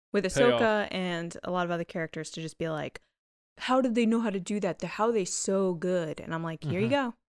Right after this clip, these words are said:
Speaker 1: Here's how. This is how she got
Speaker 3: Yeah, yeah.
Speaker 1: so good."
Speaker 2: It does seem, and I don't have many more thoughts on it. I think it looks great, and, uh, I'm surprised that, you know, Filoni's involved, 'cause I thought he's been fully moved on from animation. I still think he is. I think this is, uh,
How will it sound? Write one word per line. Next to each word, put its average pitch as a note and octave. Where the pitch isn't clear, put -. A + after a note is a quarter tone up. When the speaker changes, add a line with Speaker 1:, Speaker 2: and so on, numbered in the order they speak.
Speaker 1:
Here's G3+
how. C#3
This G3
is F#3+
how F#3
she -
got B2+
Speaker 3:
Yeah, A2+
yeah. A2
Speaker 1:
so -
good." -
Speaker 2:
It E3+
does G#3
seem, D3+
and D3
I E3+
don't F#3
have D3+
many C3
more D3
thoughts D3+
on D3+
it. -
I C3
think C#3+
it A2
looks B2
great, B2
and, A2
uh, G#2
I'm B2+
surprised B2
that, A#2+
you C3+
know, A2
Filoni's A#2
involved, A2+
'cause A2+
I A2
thought A2
he's A2+
been G#2
fully A2+
moved A2
on A2
from A#2+
animation. B2+
I D3
still F3+
think C3+
he G#2
is. A2
I A2+
think G#2+
this -
is, G#2
uh, G2